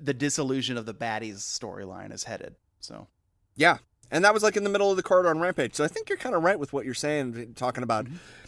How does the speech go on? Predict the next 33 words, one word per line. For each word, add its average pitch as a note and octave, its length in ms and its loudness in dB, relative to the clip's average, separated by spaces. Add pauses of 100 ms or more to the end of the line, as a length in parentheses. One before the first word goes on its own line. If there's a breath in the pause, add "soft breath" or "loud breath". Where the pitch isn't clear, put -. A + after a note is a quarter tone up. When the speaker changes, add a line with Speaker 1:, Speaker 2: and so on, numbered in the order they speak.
(260 loud breath)
Speaker 2:
everybody's C#3+ 540 2
got C3 200 8
a A#2+ 60 6
purpose. - 640 -4 (840)
Speaker 1:
Right, E3 280 2
Speaker 2:
Yeah. A#2+ 140 0
Speaker 1:
yeah. E3+ 180 0 (500)
Uh, A2 80 -8
like, B2 220 -4
even, D#3+ 400 -4 (840)
like, B2+ 280 -4 (240)
I, B2 180 -2 (180)
I C3 100 -2
don't, F3+ 160 -4 (420)
like, B2+ 240 -4
Kip, - 280 -2
Kip F#3 160 -4
Sabian, D3+ 440 0
I A2+ 120 -6
kinda, C#3+ 300 -2
I, B2 200 -2 (240)
I'm D3 160 -2
fine D3+ 340 2
with E3+ 120 -2
that D3+ 200 2
story, D3 300 -4
too, G#3+ 300 -8
even B2+ 200 -6
though B2+ 300 -2 (400 soft breath)
Kip's - 260 0
not D#3+ 220 0
the D3+ 60 0
most C#3+ 360 0